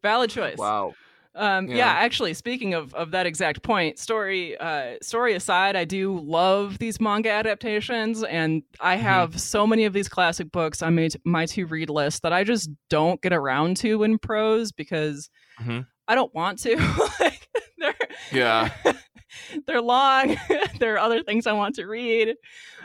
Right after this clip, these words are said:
Speaker 1: Um, but with, when you adapt them to manga, they're so much quicker to read, and then you also have the art side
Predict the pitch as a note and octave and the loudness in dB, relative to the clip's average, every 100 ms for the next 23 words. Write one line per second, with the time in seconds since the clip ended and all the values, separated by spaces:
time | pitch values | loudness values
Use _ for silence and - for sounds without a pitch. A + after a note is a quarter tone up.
0 | C#4+ G3+ F#3+ F#3 F3 - G#3+ G3+ F#3+ G#3+ | -2 0 2 0 -6 -2 2 2 2 0
1 | - G3+ G#3 G3+ F#3+ - _ - G#3+ A3+ | -2 -2 0 0 -2 -6 _ 0 2 4
2 | A3 G#3+ G3 A3 G#3 A3+ A3+ F#3 E3+ F#3 | 2 0 0 2 2 4 4 2 0 -4
3 | - G#3+ A#3 A#3 - F3+ - F3 D#3+ - | -2 0 2 0 -4 -6 -2 -2 -2 -6
4 | F#3+ G3 G#3 G3+ F3+ E3+ E3 D#3+ E3 F#3+ | -4 0 2 2 2 2 0 0 -2 -4
5 | G3+ E3+ E3+ - F3 - - E3+ E3+ E3+ | -6 -4 -2 0 0 0 0 2 4 2